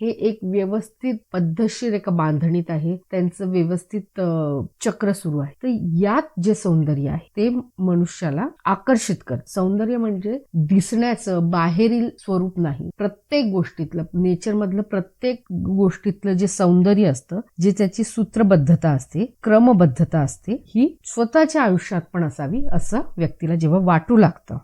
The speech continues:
आणि ही गरज कलात्मक गोष्टींची आवड असणाऱ्या व्यक्तींमध्ये जास्त आढळते. आणि यानंतर जी सर्वोच्च गरज आहे ती आत्मवास्तविकरणाची म्हणजे सेल्फ ॲक्च्युअलायझेशन नीड असते. पिरॅमिडच्या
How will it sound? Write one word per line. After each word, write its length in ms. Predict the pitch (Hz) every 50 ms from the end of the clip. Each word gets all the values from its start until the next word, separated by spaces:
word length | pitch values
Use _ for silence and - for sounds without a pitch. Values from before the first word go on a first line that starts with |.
| _ _
आणि 260 | - 208 226 262 269 254
ही 220 | - - 277 311 294
गरज 320 | 220 196 160 143 151 185 - - -
कलात्मक 480 | 233 220 214 220 240 226 - - 285
गोष्टींची 500 | 269 240 247 233 240 - 254 240 226 277
आवड 300 | 247 220 202 196 220 226
असणाऱ्या 400 | 233 214 - - 220 220 220 233
व्यक्तींमध्ये 720 | 233 233 190 175 - _ - 202 214 202 185 170 190 277 415 - _ - 202 202
जास्त 340 | 190 254 233 226 - - -
आढळते. 400 | 170 135 - 123 139 147 151 - -
आणि 340 | - 185 202 220 240 240 226
यानंतर 560 | 226 240 277 294 285 262 214 190 - - 160 180 226 - -
जी 300 | 175 160 - 202 214 220
सर्वोच्च 500 | 214 - 202 170 170 185 208 208 - -
गरज 400 | 220 196 175 185 170 160 151 156
आहे 220 | 151 147 151 165 240
ती 220 | - _ _ - - -
आत्मवास्तविकरणाची 1700 | - 170 156 - - 185 220 277 294 294 - - _ - 180 175 160 - - 165 156 160 160 160 147 143 147 135 127 - - 330 453 - _ -
म्हणजे 220 | 160 156 143 151 151
सेल्फ 300 | - - - 202 214 214 -
ॲक्च्युअलायझेशन 800 | 160 - - - - 151 147 139 139 135 139 143 - - 262 349 - _ _
नीड 220 | 160 165 156 202 311 - - -
असते. 240 | 196 - - - 214
पिरॅमिडच्या 600 | 226 233 262 269 262 208 156 - - 160 151 160